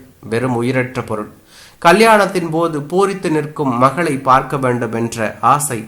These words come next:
வளர்ந்தது என்றுதான் சொல்ல வேண்டும். கடை முதலாளி வெளிநாட்டிலிருந்து சமையல் செய்ய வர்றவங்களுக்கு மட்டும்தான் பர்மிட் கொடுப்பாங்களாம். அப்போ யார் பரிமாறுவாங்களாம்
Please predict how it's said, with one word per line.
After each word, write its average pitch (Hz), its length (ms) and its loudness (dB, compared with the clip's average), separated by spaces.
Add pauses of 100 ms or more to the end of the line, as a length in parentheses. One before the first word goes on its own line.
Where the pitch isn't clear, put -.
(100)
வளர்ந்தது 120 600 -2
என்றுதான் 107 480 -8 (200)
சொல்ல 101 340 -8
வேண்டும். 98 420 -14 (640)
கடை 202 280 6
முதலாளி 180 460 4
வெளிநாட்டிலிருந்து 151 1000 0 (160)
சமையல் 156 540 0
செய்ய 127 320 -4 (240)
வர்றவங்களுக்கு 123 880 -2 (160)
மட்டும்தான் 117 640 -2 (360)
பர்மிட் 139 460 0
கொடுப்பாங்களாம். 113 760 -2 (600)
அப்போ 139 340 2 (240)
யார் 147 420 6
பரிமாறுவாங்களாம் 127 920 0